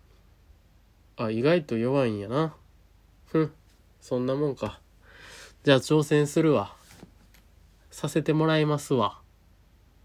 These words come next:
ね。いいか？挑戦しても。うん。わかったよ。ごめん、さっきは強く言って。オッケー、オッケー。まあ、それやったらいいんや。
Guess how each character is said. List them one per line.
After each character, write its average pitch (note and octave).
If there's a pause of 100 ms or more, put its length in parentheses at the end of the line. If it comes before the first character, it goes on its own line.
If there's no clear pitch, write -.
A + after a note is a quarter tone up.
(460)
ね。 D3+ (1300)
い D3+
い D3+
か？ D3+
挑 C3+
戦 C3
し -
て A#2
も。 A#2+ (2000)
う A#3
ん。 G#3+ (540)
わ G3+
か G#3
っ G#3+
た G#3+
よ。 G3 (200)
ご F#3
め G3+
ん、 E3+
さ F#3
っ F3
き F3
は E3
強 E3+
く E3
言 D3+
っ C#3+
て。 D3+ (1300)
オ A#2
ッ -
ケ A#2+
ー、 A2+
オ -
ッ G#2+
ケ - (720)
ー。 -
ま G#2+
あ、 F#2
そ -
れ B2
や -
っ -
た A2
ら G#2
い G#2+
い -
ん G#2+
や。 F#2+